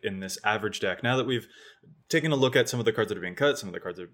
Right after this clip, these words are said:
are being added, and we've gone to E D H rec and just used that average deck feature, there's some really cool stuff. We've still got Avenger of Zendikar. We've got Eternal Witnesses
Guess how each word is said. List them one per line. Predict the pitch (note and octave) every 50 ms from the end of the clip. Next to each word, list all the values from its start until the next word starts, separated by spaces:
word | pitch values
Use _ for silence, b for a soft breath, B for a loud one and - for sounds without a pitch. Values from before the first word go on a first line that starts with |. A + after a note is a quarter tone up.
| _ _ -
are | - F#2 F2
being | F#2 F2 E2+ F2+ -
added, | - B2 B2 B2 B2+ B2+ A#2
and | A2 G2 F#2+
we've | F#2 F#2+ F#2
gone | - A#2 A#2 A2+
to | - A#2
E | G2+ A2+
D | G#2 G#2+
H | G2+ - -
rec | G2 F#2+
and | G2+
just | G2 G#2 - -
used | A2 F#2
that | G#2 G2+ E2
average | F#2+ G2 G2 F#2 -
deck | G2 F#2+ -
feature, | - G#2+ G2 - G#2+ G#2 G#2
there's | D3 D3 -
some | A#2 A2+ A#2
really | C3+ C3+ B2
cool | - - A#2 A2
stuff. | - - G#2+ G#2 -
We've | G2 F2+
still | - - C3+ B2+
got | B2 G#2+ G#2
Avenger | F#2 G#2+ G#2+ G2 G2+
of | F#2+
Zendikar. | E2+ G2 F#2 F#2 F2+ - F#2 F#2 G2 F#2+ F2+ B B B B -
We've | F#2 -
got | - F2+
Eternal | F#2 - - A#2 A2 G#2 G2+
Witnesses | G2+ G#2 G2+ G#2+ G#2 - - G2 F#2 - -